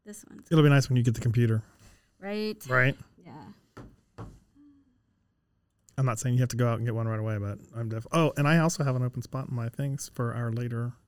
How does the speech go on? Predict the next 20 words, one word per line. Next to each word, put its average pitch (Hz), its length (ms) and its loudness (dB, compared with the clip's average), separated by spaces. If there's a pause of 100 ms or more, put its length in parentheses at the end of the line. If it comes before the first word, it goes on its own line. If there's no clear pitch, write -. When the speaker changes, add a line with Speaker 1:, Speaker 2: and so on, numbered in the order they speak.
Speaker 2:
thing. 147 260 -8 (340)
You 147 60 -18
know 135 60 -18
what 139 120 -20
I'm 131 60 -20
saying? 147 140 -20 (500)
Got 139 60 0
a - 20 2
spot 123 320 2
left 110 220 -4
on 117 120 0
my 113 80 -2
bench. 110 480 -4 (200)
Speaker 1:
Oh, 311 600 -4
oh, 120 60 2
Speaker 2:
Yeah, 147 200 6
that's 170 160 4
Speaker 1:
good. 180 60 4
Speaker 2:
right. 175 300 6 (120)
Speaker 1:
Good. 220 340 -10